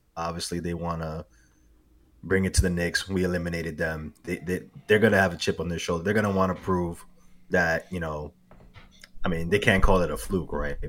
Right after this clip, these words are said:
But they're gonna go out there and they're gonna wanna make a statement, in my opinion. Um, you know, both teams have identical records right now. So, I mean, it's gonna be a battle, man. I think the Knicks are gonna definitely take one.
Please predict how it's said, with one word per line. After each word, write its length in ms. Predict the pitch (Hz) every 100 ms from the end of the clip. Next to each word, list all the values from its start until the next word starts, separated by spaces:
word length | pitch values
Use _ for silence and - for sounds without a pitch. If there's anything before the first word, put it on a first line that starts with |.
| -
But 300 | 85 76 - - - - - -
they're 120 | 101
gonna 220 | 104 110 104
go 140 | 104
out 160 | 98 95
there 80 |
and 60 | 95
they're 60 | 98
gonna 180 | 101 92
wanna 220 | 90 90
make 180 | 90 85
a 60 |
statement, 480 | - 98 78 - 64
in 60 | 71
my 180 | 80 73
opinion. 480 | - 73 65 65 - _ _ _ - _
Um, 600 | - 78 76 71 78 76 - _ _
you 80 | 92
know, 120 | 78
both 320 | 78 107 104
teams 320 | - 110 107
have 160 | 104 92
identical 500 | 90 92 95 90 92
records 400 | 104 104 107 98
right 180 | 98 95
now. 440 | 95 95 95 98 _ _ _ _ _
So, 580 | - - 85 80 73 69 - _ _ _ -
I 80 | 95
mean, 140 | 98
it's 140 | 113 139
gonna 180 | 170
be 80 | 180
a 60 | 170
battle, 340 | 131 170 110
man. 200 | 90 82
I 120 | -
think 200 | 98 117 113
the 60 |
Knicks 260 | 101 104 -
are 60 | 98
gonna 240 | 95 92
definitely 420 | 85 87 92 87
take 320 | - 92 90
one. 340 | 92 92 90